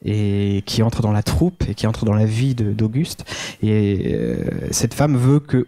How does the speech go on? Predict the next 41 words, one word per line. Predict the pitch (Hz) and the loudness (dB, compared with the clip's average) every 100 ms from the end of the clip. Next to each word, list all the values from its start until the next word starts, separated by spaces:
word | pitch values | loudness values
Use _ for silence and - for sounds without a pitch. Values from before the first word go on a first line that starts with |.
| - | 0
Auguste | 120 135 - - | 0 0 -2 -2
lui | 127 | 0
écrive, | 120 - 123 107 - - _ _ - | 0 -2 -4 -4 -8 -20 _ _ -6
écrive | - 117 | -4 -2
des | 110 | 0
lettres, | 107 - - - | -2 -4 -8 -4
des | |
lettres | 101 110 | -2 0
d'amour. | 110 107 113 - - - - | -2 -2 -4 -10 -18 -18 -4
Et | 110 | -2
donc | 117 | 0
Auguste | 117 135 147 - | 0 0 -2 -2
ne | 117 | -2
peut | - 131 | 0 -2
pas, | - 117 127 _ 120 | 0 -2 -4 _ -4
ne | |
peut | 120 | -2
pas | 113 | 0
le | 120 | -2
faire. | 110 120 | 0 0
Il | 123 110 | 2 0
a | |
ce, | 110 - 110 107 - - - | 0 0 0 0 -4 -12 -16
cette | - - - | -6 -6 -2
faiblesse-là, | - 117 120 127 - 110 139 - - - - | -2 0 0 -2 -2 -2 -2 -8 -18 -16 -6
et | - 110 107 110 110 110 113 - 120 | -2 0 2 2 2 0 0 -2 -4
c'était | - - - - - - 131 127 | -6 -6 -6 -6 -6 -2 -2 0
une | 123 | 0
manière | 123 127 127 | 2 0 0
pour | 120 | 0
moi | 131 131 | 0 0
d'inverser | 131 127 127 - 131 | 0 2 0 0 0
les | 135 | 0
choses. | - 127 131 | 0 -4 -4
C'est-à-dire, | 123 120 120 | -4 0 0
à | |
la | 123 | 0
fois | - 131 | 2 0
il | 127 | 2
joue | 131 | 0
Cyrano, | 143 - 123 123 139 | 0 0 0 2 2